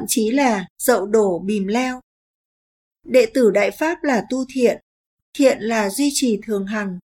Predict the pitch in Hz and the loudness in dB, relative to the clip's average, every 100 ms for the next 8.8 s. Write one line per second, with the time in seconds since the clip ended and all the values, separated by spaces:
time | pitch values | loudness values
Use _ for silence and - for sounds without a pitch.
0 | _ _ _ _ - 294 269 269 240 175 | _ _ _ _ -6 -2 -2 0 2 0
1 | - 247 254 226 214 233 285 269 240 208 | 0 0 2 2 2 -2 -4 -2 -2 0
2 | 247 262 247 233 220 226 262 190 247 262 | 0 -2 -4 -6 -4 2 2 2 -4 -2
3 | 233 202 233 262 226 214 - _ _ _ | -2 -2 -2 0 2 0 -2 _ _ _
4 | _ _ - - 220 220 269 254 247 277 | _ _ -6 -2 -2 0 0 0 0 -2
5 | 339 277 214 - 233 196 175 262 233 233 | 0 -2 -2 -4 -2 -2 -4 -4 2 2
6 | 196 160 _ _ _ _ _ _ _ _ | 2 -4 _ _ _ _ _ _ _ _
7 | - - 233 226 277 262 254 311 294 262 | -6 -2 -2 0 0 -2 -2 -4 -2 0
8 | 185 247 262 254 220 175 185 180 | 2 0 0 -2 -2 -2 -6 -8